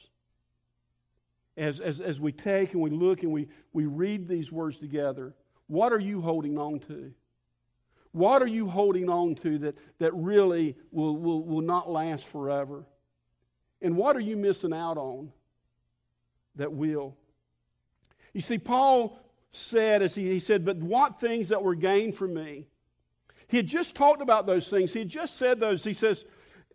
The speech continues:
in verse four, he says, "Though I may have confidence in the flesh, if any man thinketh that he,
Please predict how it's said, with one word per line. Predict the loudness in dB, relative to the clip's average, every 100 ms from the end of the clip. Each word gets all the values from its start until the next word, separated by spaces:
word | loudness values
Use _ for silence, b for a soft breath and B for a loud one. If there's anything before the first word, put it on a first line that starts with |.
| _ -8
in | -2 0
verse | 0 0
four, | 0 0
he |
says, | 0 -2
"Though | 4 6
I |
may | 6 6
have | 6 4 2
confidence | 0 2 2 0 -6 -4
in | -2
the | -2
flesh, | -2 0 2 0 -2 -14 _ _ b b
if | 0 0 2
any | -2 0
man | 0 0
thinketh | -2 -4 -4 -2
that | 0
he, | 0 -2 -8